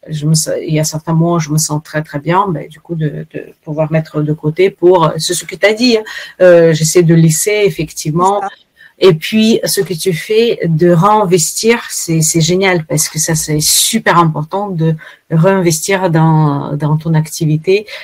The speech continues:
Speaker 1: Et comme tu dis, d'avoir le stock ou autre, ça dépend de l'activité des personnes, euh, qui nous écoutent,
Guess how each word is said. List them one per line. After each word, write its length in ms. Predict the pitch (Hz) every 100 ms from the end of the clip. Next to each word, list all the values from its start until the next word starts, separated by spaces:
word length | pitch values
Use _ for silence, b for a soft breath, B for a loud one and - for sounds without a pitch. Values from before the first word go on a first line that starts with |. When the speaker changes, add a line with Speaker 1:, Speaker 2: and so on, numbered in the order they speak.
| B
Speaker 1:
Et 60 | 151
comme 180 | 160 156
tu 120 | 160
dis, 140 | 156 180
d'avoir 380 | 170 160 156
le 100 | 147
stock 580 | 147 - 196 196 196 -
ou 240 | - 175 170
autre, 280 | 170 - 156
ça 140 | 147
dépend 320 | 147 156 165
de 100 | 165
l'activité 480 | 151 147 - 151 160
des 120 | 156
personnes, 500 | 147 156 - 170 165
euh, 200 | 151 147
qui 140 | 156 156
nous 220 | 147 151
écoutent, 340 | 156 220 226